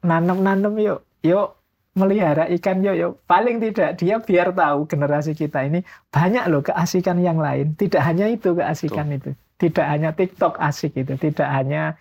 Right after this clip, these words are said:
Speaker 1: Instagram asik itu. Ini juga asik, itu juga asik, olahraga juga asik. Ini menurut saya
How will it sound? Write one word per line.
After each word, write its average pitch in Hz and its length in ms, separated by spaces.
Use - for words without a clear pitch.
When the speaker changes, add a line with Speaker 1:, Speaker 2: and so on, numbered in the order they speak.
Speaker 1:
Instagram 160 720
asik 143 320
itu. 139 160
Ini 208 240
juga 170 400
asik, 151 320
itu 185 160
juga 156 400
asik, 131 320
olahraga 190 560
juga 151 320
asik. 151 240
Ini 160 160
menurut 185 240
saya 190 320